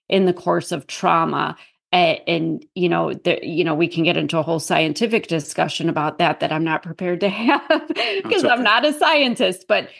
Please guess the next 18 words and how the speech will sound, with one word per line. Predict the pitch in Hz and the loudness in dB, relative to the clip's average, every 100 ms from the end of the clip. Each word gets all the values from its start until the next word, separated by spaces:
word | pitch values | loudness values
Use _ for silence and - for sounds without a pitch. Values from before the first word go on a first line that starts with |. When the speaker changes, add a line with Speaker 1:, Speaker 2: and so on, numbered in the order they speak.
| _ - | _ -4
Speaker 1:
you | 220 | 0
know, | 214 185 | 2 0
people | - 214 208 | 0 -2 0
don't | 190 175 | 0 0
realize | 202 220 202 170 | 0 2 0 0
even | 180 180 | -2 -2
cortisol | 170 - 220 208 185 170 156 | -4 -4 -2 0 -2 0 0
levels. | 151 143 143 135 | 0 -2 -4 -8
Cortisone | - 180 175 160 170 175 | -4 -2 0 0 2 2
is | 139 | 2
a | 156 | -4
stress | - - 294 302 | -6 -2 -2 0
hormone | - 160 160 160 160 | -2 0 0 2 2
that | 165 | 2
a | |
lot | 156 156 156 | 2 2 -2
of | |
people | - 170 165 165 160 | -6 -4 0 0 -2